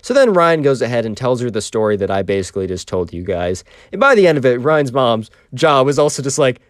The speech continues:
down. It just, it was unhinged. She was just like, "What?" <laughs> So, yeah, uh, you know, Ryan's mom is like, "Yeah, okay, you know what?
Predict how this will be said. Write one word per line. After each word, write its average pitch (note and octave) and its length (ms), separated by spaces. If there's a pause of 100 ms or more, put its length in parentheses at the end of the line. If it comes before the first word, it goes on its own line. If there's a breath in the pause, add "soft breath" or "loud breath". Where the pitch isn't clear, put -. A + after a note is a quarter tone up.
(180)
down. B2 380
It C#3+ 160
just, D3 200
it D#3 220
was D#3+ 200
unhinged. C#3+ 560
She D3+ 120
was C3 100
just A2+ 140
like, A2+ 200 (1000)
"What?" A2+ 300
<laughs> F3 360 (220 loud breath)
So, E3+ 380
yeah, E3 320
uh, C#3 140
you D3 120
know, B2 180
Ryan's B2 400
mom A#2 240
is A2+ 140
like, C#3 120
"Yeah, G#3+ 140
okay, G#3 220
you E3 100
know D#3 100
what? F#3 220